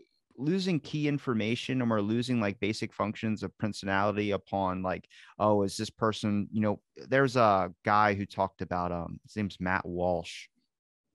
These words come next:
Uh, he kinda is like, uh, the trans community hates him because he's like, "When they check your bones,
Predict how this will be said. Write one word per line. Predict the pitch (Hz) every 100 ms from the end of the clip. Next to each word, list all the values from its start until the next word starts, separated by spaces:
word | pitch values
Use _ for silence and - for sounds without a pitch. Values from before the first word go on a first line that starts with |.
| _
Uh, | 95 90 85
he | 104
kinda | 98 113 104
is |
like, | 98 - -
uh, | 92
the | 78
trans | 90 - 104 98
community | - 95 90 87
hates | 90 95 -
him | 107 104 - - - -
because | 117 117
he's | 123 110
like, | 117
"When | 113
they | 113
check | 113 147 135
your | 110 101
bones, | 101 110 104 92 90